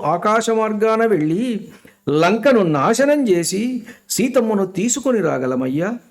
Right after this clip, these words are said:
అని హనుమంతుడు పలికిన మాటలు విని రామచంద్రుడు ఇట్లన్నాడు. సుగ్రీవా, ఇదే తగిన ముహూర్తము.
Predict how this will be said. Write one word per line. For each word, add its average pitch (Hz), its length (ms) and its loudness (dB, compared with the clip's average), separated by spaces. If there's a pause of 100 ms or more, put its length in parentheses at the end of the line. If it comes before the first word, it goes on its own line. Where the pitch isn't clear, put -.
(720)
అని 151 180 -2
హనుమంతుడు 175 640 0
పలికిన 147 400 -2
మాటలు 156 420 -2
విని 151 280 -2 (160)
రామచంద్రుడు 135 760 -4
ఇట్లన్నాడు. 120 680 -8 (840)
సుగ్రీవా, 180 500 4 (600)
ఇదే 214 320 4
తగిన 208 280 2
ముహూర్తము. 202 640 2